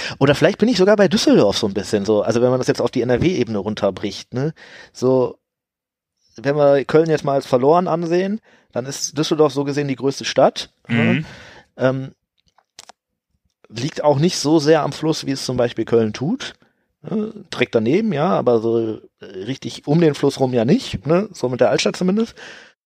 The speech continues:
Speaker 1: Ja.
Speaker 2: Äh, wenn man das jetzt umgekehrt betrachtet, mh,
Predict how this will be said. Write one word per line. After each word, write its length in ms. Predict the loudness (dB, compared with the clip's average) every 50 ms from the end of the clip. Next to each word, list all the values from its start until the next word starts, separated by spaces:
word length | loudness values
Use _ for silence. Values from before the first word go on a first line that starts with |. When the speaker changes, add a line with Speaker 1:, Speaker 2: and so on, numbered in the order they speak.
| _ _ _ _ _ _ _ _ _ _ _ _ _ _ _ _ _ _ _ _ -20 _ _ -20 -14 -10
Speaker 1:
Ja. 200 | -6 0 2 2 4 4 4
Speaker 2:
Äh, 40 | 4
wenn 100 | 4 2
man 120 | 2 2
das 100 | 2 0
jetzt 160 | -2 -4 -4 -8 -6 -4
umgekehrt 680 | -2 -2 0 -2 -2 -4 -6 0 2 2 2 2 0 -6
betrachtet, 800 | -8 -8 -4 -4 -4 -4 -4 -2 -2 -2 -2 -2 -4 -10 -12 _ _ _ _ _ _ _ _ _ _ _ _
mh, 1040 | -12 -10 -8 -8 -6 -6 -6 -4 -4 -4 -4 -4 -4 -4 -4 -4 -4 -4 -4 -6